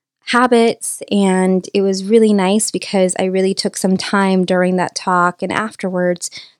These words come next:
to think about how far I've come, because I've always wanted to just speak, speak more at events, um,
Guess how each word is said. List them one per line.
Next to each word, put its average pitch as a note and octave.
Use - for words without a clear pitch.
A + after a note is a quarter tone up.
to B3
think D#4
about E4
how G3
far F3
I've E3+
come, F3+
because G3
I've G3
always C4
wanted F#3
to F3+
just -
speak, C4+
speak -
more A#3
at G#3
events, G#3+
um, F#3